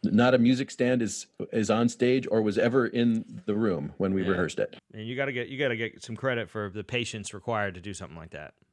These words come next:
Speaker 2: But I think it's important.
Speaker 1: I hope everybody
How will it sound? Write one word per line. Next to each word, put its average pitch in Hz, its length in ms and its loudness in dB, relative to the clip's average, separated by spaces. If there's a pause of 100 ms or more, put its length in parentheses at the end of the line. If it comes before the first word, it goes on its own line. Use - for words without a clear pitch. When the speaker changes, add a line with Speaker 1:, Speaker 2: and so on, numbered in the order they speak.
(300)
Speaker 2:
But 104 100 -8
I 107 60 -2
think 120 140 -6
it's 117 100 -8
important. 110 460 -2 (500)
Speaker 1:
I 104 40 4
hope 113 120 8
everybody 95 480 4